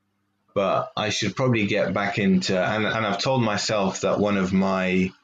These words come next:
um, New Year's resolutions this year is to buy more music from Bandcamp.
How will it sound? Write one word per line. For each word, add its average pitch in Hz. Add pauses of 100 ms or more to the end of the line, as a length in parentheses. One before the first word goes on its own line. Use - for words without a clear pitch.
(420)
um, 87
New 110
Year's 101
resolutions 95
this 92
year 87
is 90
to 90
buy 98
more 95
music 92
from 90
Bandcamp. 107